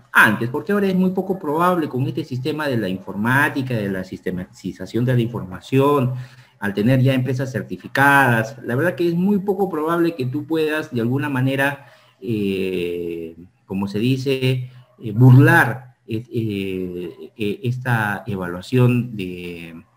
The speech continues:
de la preparación y la capacitación, que es muy delicado, ¿no? Entonces, por eso es de que, eh, siendo el arnés, como bien se dice en la primera parte del documentario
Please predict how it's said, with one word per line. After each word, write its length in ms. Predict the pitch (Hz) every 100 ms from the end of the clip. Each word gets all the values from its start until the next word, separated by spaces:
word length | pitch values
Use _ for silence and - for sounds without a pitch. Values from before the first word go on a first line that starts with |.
| _
de 160 | 110 90
la 140 | 85
preparación 640 | 92 - 85 90 214 233 107
y 40 |
la 140 | 90
capacitación, 840 | - - - 87 - 90 151 117 - - _ _ -
que 60 |
es 60 | 104
muy 280 | 156 214 139
delicado, 600 | - - - 85 78 85
¿no? 80 | 127
Entonces, 260 | 127 131
por 160 | 123 123
eso 200 | 139 151
es 100 | 143
de 140 | 139
que, 260 | 143 143 - _ _ _ _
eh, 120 | 101 90
siendo 380 | 139 151 151
el 80 | 139
arnés, 380 | 113 117 135 131
como 220 | 107 104
bien 200 | 117 131
se 220 | 127 123
dice 520 | 117 123 123 120 120 -
en 120 | 98
la 120 | 92
primera 360 | 95 101 117 117
parte 320 | 120 123 123
del 180 | 107 92
documentario 840 | 92 90 92 107 127 120 113 113